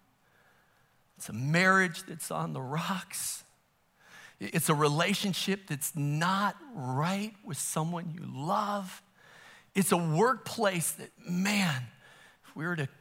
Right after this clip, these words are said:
cuff you and take your blood pressure, it just goes up when you walk into that. I know,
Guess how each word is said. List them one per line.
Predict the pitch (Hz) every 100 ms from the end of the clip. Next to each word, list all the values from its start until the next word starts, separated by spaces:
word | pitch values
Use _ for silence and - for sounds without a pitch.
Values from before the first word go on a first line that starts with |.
| _
cuff | - - 208 -
you | 214 196
and | 151 127
take | - 185 160
your | 156
blood | 131 135 151 180 175
pressure, | - - 170 165
it | 156
just | 143 208 147
goes | - 175 190 -
up | - 214 214 185 - - - - - - _ _ _ _
when | 151
you | 160
walk | 160 143 175 185 -
into | 190 185
that. | 185 -
I | - 208
know, | 208 214 233 254 220